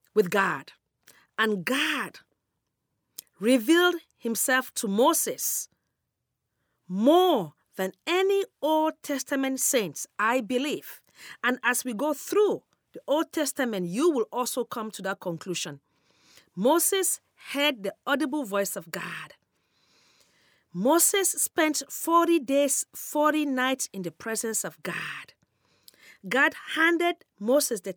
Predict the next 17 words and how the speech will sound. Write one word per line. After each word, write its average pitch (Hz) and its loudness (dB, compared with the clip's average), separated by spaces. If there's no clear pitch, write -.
Ten 277 -2
Commandments. 185 -6
Yet, - -4
Moses 311 4
disobeyed 208 -2
God - -10
in 196 -4
front 277 0
of 180 -8
the 175 -8
community 302 0
of - 0
the 185 -4
nation 254 2
of 180 -10
Israel. 170 -6
God's 254 4